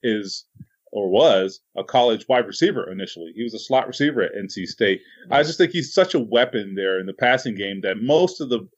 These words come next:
the passes out of the backfield, or the receptions, excuse me, out of the backfield, they're still probably going to go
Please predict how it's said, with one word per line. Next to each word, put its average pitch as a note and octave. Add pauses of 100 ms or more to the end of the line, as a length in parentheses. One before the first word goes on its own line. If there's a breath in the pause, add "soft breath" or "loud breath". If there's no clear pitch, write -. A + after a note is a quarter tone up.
(460)
the G#2+
passes D3
out C3
of A2
the A2+
backfield, A2
or G2
the F#2+
receptions, G2
excuse -
me, F#2
out A2
of F#2
the F#2
backfield, G#2
they're B2+
still F3+
probably C3+
going A2+
to A2+
go G2